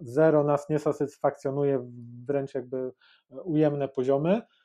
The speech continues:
no to musimy szukać pieniędzy gdzieś indziej, tych stóp zwrotu. Więc oczywiście Polacy, e, bardzo lubią nieruchomości na własność. To jest trochę nasza specyfika, jeśli spojrzymy na kraje ościenne, zwłaszcza,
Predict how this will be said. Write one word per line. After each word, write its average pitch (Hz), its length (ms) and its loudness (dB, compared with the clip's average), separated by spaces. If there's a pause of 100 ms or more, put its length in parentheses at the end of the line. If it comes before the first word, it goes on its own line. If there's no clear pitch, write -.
(500)
no 160 340 2
to 190 100 4
musimy 180 300 4
szukać - 280 4
pieniędzy 160 400 2 (520)
gdzieś 143 360 -2
indziej, 135 240 -2
tych - 160 -10
stóp 127 200 -12
zwrotu. 117 400 -6
Więc - 520 -10
oczywiście 170 460 -2
Polacy, 156 400 6
e, 143 760 0
bardzo 143 300 4
lubią 131 540 -2 (100)
nieruchomości 131 720 -4
na 123 180 -6
własność. 123 560 -2
To 139 80 -4
jest 127 300 -8
trochę 123 260 -10
nasza 123 260 -10
specyfika, - 520 -20
jeśli 120 220 -14
spojrzymy 120 480 -12
na 117 200 -10 (320)
kraje 127 320 0
ościenne, 123 480 -6
zwłaszcza, 117 760 -6